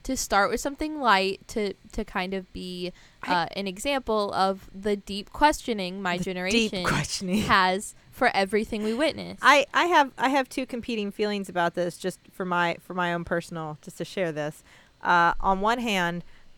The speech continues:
Speaker 2: from a public health standpoint, that seems dicey. <laughs> Uh, you know, taking pizza
Speaker 1: Yeah.
Speaker 2: off other people's plates and putting it together.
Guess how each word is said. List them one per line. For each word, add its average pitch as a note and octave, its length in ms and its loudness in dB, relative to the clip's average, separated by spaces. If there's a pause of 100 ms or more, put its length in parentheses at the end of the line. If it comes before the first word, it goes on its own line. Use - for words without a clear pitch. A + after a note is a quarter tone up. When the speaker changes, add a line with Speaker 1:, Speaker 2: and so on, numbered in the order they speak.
(360)
Speaker 2:
from F#3+ 220 -2
a E3 60 -2
public F3+ 340 0
health G3 220 2
standpoint, E3 600 -8 (140)
that D#3+ 220 -4
seems D#3+ 320 -10
dicey. D#3 460 -6 (420)
<laughs> E3 80 -10 (800)
Uh, D#3 300 -2 (240)
you F3 140 -6
know, C#3+ 240 -8 (100)
taking E3 300 -6
pizza F4 260 -4
Speaker 1:
Yeah. D#3+ 80 0
Speaker 2:
off D3+ 100 -6
other D#3+ 140 -2
people's D#3 300 -10
plates D3+ 400 -6
and D#3 180 -12
putting D3+ 240 -6
it C#3 140 -12
together. D#3 420 -4